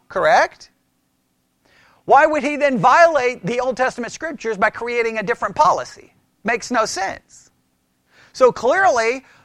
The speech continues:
anyone reading this would not come to the conclusion that that's justifying women pastors. Right? Now, another re-, thing, very important to know about the culture. Why do you think, why, according to that culture, why do you think she's called a prophetess?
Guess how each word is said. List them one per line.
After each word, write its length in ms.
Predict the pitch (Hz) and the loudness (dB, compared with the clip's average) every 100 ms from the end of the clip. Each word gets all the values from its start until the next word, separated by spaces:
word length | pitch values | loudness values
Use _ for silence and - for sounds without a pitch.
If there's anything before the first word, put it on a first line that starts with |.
| _ - | _ -10
anyone 440 | - 285 320 320 262 | -2 -2 0 0 0
reading 480 | 269 339 359 294 185 | -2 -2 -2 -4 -2
this 400 | 160 220 - - _ | -2 -4 -8 -20 _
would 160 | 226 220 | -6 0
not 280 | 247 269 262 | 2 2 2
come 180 | 262 240 | -4 -2
to 80 | |
the 100 | 226 | -4
conclusion 600 | - 220 - 294 277 226 | -4 -8 -8 -6 -6 -6
that 140 | 208 208 | -6 -2
that's 240 | 226 - | -2 -2
justifying 600 | - 247 - 226 220 208 | -6 -6 -4 -2 0 0
women 280 | 202 196 202 | -6 -6 -4
pastors. 760 | 214 190 160 - - _ - _ _ _ _ _ _ _ _ _ | 0 0 -2 -14 -20 _ -20 _ _ _ _ _ _ _ _ _
Right? 100 | - _ _ _ - | -20 _ _ _ -8
Now, 160 | 185 - | -6 -6
another 380 | 196 285 349 269 | 0 2 4 2
re-, 100 | - - | -2 -6
thing, 280 | 185 113 - _ _ _ _ _ _ _ _ - _ - | -8 -8 -14 _ _ _ _ _ _ _ _ -20 _ 0
very 160 | 254 | 2
important 300 | 277 277 240 | 4 2 0
to 60 | 226 | 0
know 120 | 247 | 2
about 200 | 226 214 | 2 0
the 80 | 202 | -2
culture. 520 | 247 247 - 110 - _ _ _ - | -2 -2 -6 -14 -16 _ _ _ 0
Why 220 | 208 330 | 4 4
do 60 | 359 | 2
you 80 | |
think, 260 | 359 339 233 | -2 -4 -4
why, 440 | 175 277 269 233 - | 0 2 2 0 -6
according 380 | 190 330 359 349 | -4 -2 -2 -2
to 60 | 277 | 0
that 180 | 226 | 0
culture, 320 | - 277 - 214 | 2 0 2 -2
why 160 | 262 | -2
do 60 | 320 | -4
you 60 | |
think 160 | 320 262 | -8 -10
she's 200 | - 233 | -10 -6
called 180 | 247 220 | -4 -4
a 60 | |
prophetess? 720 | - 247 247 - - - - | -2 -2 -2 -10 -20 -20 -20